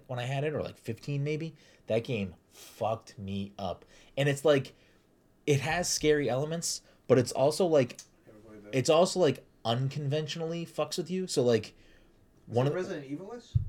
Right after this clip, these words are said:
Speaker 2: Kinda?
Speaker 1: <sighs> I don't even know. I, I haven't played it in so long. I just know that it fucking scarred me. Like, it, it fucked with you in so many ways. Like,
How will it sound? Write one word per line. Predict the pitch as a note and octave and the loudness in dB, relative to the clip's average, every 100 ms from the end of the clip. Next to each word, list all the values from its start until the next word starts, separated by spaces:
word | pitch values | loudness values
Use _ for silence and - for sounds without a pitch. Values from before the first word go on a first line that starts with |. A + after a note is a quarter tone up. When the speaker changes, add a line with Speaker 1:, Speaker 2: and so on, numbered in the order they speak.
| - - - - - | -10 -14 -16 -18 -16
Speaker 2:
Kinda? | - - | -8 -8
Speaker 1:
<sighs> | - - - _ _ - | -8 -12 -18 _ _ -10
I | |
don't | G#3+ B3 | -6 -4
even | D#3 A#2 | -4 -4
know. | A2+ A#2 A#2+ | -2 -2 -2
I, | B2 | -2
I | A2 | 2
haven't | E3 C#3 | 2 2
played | C#3 | 2
it | A2 | 2
in | G2 | -2
so | - | -2
long. | F#2 F#2 G2 | -2 0 0
I | G2 | 0
just | F#2+ | -2
know | A2+ | 0
that | G2 | 0
it | F2 | -2
fucking | - G2+ F#2 | -6 -6 -4
scarred | - F#2 F#2 | -4 -2 -2
me. | G#2 A#2 - - - - _ - - - - | -2 -10 -12 -20 -20 -20 _ -20 -20 -20 -2
Like, | D3 A#2+ - - - - - - - _ - _ - | 4 4 2 -14 -20 -20 -20 -20 -20 _ -20 _ -18
it, | - _ | -18 _
it | D#3+ C#3+ | -2 -2
fucked | - F#3+ G#3+ | -6 -8 -6
with | G3+ | -4
you | G#3+ | -2
in | F3 | -2
so | C3+ D#3 | -2 -2
many | C#3 | -2
ways. | A2+ A2+ B2 | 0 0 0
Like, | A#2+ | -2